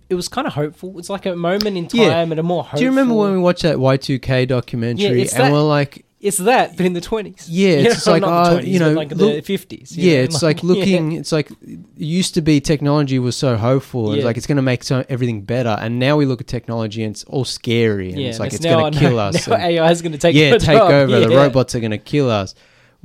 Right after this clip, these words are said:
Speaker 2: Whereas, yeah, I, I feel like we look back sometimes and we're like, "Wow, it was so optimistic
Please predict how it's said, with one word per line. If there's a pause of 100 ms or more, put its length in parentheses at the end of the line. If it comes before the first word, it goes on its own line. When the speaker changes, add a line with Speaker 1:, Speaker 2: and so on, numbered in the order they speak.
Speaker 2:
Whereas,
yeah,
I,
I
feel
like
we
look
back
sometimes
and
we're
like,
"Wow,
it
was
so
optimistic